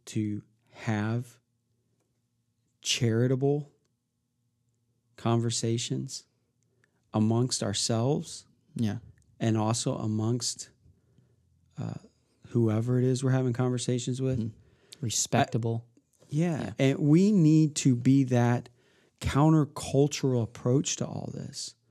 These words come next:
Speaker 1: It's a food fight in Washington right now.
Speaker 2: Mm-hmm.
Speaker 1: It's a food fight so pl-, many places.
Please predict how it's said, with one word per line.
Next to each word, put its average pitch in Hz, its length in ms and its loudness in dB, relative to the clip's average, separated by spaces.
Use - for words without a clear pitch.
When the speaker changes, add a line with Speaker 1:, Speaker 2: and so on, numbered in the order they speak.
Speaker 1:
It's 156 180 2
a 160 60 6
food 208 480 4
fight - 460 -4
in 110 200 2
Washington 101 640 0
right - 220 -6
now. 90 260 -4
Speaker 2:
Mm-hmm. 104 160 -4
Speaker 1:
It's 143 160 4
a 143 60 6
food 226 420 4
fight 110 500 0
so 151 300 4
pl-, 160 300 0
many 147 200 2
places. 143 560 0